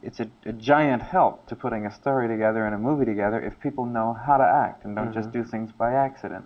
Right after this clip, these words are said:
Speaker 1: and don't, don't, uh, and, and don't just depend on adroit editing
Speaker 2: Yeah.
Speaker 1: to get a performance.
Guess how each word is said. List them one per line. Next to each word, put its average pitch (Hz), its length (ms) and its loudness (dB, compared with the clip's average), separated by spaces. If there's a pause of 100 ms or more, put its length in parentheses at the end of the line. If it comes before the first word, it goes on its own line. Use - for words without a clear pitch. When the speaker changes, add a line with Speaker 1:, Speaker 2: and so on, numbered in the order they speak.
Speaker 1:
and 101 220 -12
don't, 107 220 -6 (680)
don't, 107 400 -2
uh, 104 200 0 (480)
and, - 160 -10 (520)
and 110 140 -10
don't 110 200 -2
just 104 180 -10
depend 104 380 -4
on 95 300 -4 (120)
adroit 107 420 0 (100)
editing 104 480 -4 (340)
Speaker 2:
Yeah. 117 220 -6 (220)
Speaker 1:
to 104 60 -8
get - 160 -6
a 90 40 -8
performance. 104 600 -6